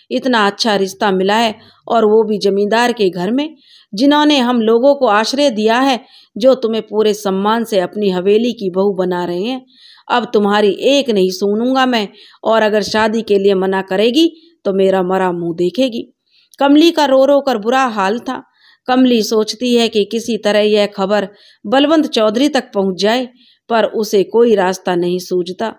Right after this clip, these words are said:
अगले दिन कमली तालाब के किनारे बैठी हुई थी और अर्जुन वहाँ आता है और आकर कमली के पास बैठ जाता है।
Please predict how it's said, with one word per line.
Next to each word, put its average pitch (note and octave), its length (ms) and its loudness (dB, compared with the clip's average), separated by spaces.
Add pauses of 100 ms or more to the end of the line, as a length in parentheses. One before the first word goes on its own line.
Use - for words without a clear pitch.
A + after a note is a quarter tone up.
(440)
अगले G#3 400 2
दिन F#3+ 180 2
कमली F#3+ 360 0
तालाब G3 480 0
के F#3+ 120 -4
किनारे G3 440 -2
बैठी F#3+ 380 -4
हुई F#3 240 0
थी - 380 -8 (260)
और D4 140 2
अर्जुन C#4+ 420 0
वहाँ A3+ 360 0
आता G3 220 -4
है A#3+ 280 -2 (300)
और A#3 160 2
आकर A3 300 0
कमली A#3+ 400 -2
के A3+ 140 0
पास G3 360 -4
बैठ F#3 260 -2
जाता F3 340 -6
है। A3+ 220 -6